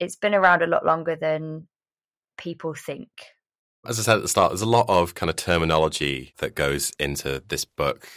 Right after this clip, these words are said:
Speaker 2: It's things like, you know, axons and tau protein and,
Speaker 1: Mm.
Speaker 2: and things like that.
Speaker 1: <laughs>
Speaker 2: W-, c-, what did you learn about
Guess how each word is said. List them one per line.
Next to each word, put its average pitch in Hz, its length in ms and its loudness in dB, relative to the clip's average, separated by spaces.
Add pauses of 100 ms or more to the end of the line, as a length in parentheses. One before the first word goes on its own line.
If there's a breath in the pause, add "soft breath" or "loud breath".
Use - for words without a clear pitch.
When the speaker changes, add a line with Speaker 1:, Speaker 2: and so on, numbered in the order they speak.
Speaker 2:
It's - 160 -8
things 73 200 -4
like, 71 240 -2
you 69 60 -8
know, 67 140 -10
axons 71 680 -2
and 64 160 -14
tau 69 300 -2
protein 65 680 -6
and, 62 160 -8
Speaker 1:
Mm. - 60 -12
Speaker 2:
and 71 100 -8
things 73 240 -2
like 69 180 -4
that. 69 220 0 (180)
Speaker 1:
<laughs> - 180 -18
Speaker 2:
W-, 127 200 -12
c-, - 80 -2
what 185 160 2
did 208 180 -4
you 180 80 2
learn 135 240 6
about 104 440 4